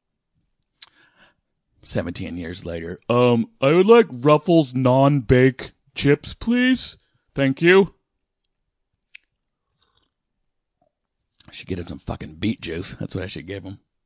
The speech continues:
B E A T. Come on, folks. Spelling humor. Maybe I shouldn't podcast this early.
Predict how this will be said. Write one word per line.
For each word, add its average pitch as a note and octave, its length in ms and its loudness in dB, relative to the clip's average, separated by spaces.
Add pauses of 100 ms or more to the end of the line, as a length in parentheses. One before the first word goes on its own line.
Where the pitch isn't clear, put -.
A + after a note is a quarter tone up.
(3000)
B G2+ 300 -4
E D2+ 60 -8
A A#2 120 -4
T. F2+ 400 -12
Come B2+ 160 -6
on, G2+ 140 -4
folks. - 480 -12
Spelling G#2+ 400 -8
humor. F#2 260 -10 (1300)
Maybe - 160 -4
I A#3+ 60 0
shouldn't F2 320 -4
podcast D#2+ 420 -12
this F#2 160 -10
early. F2+ 320 -8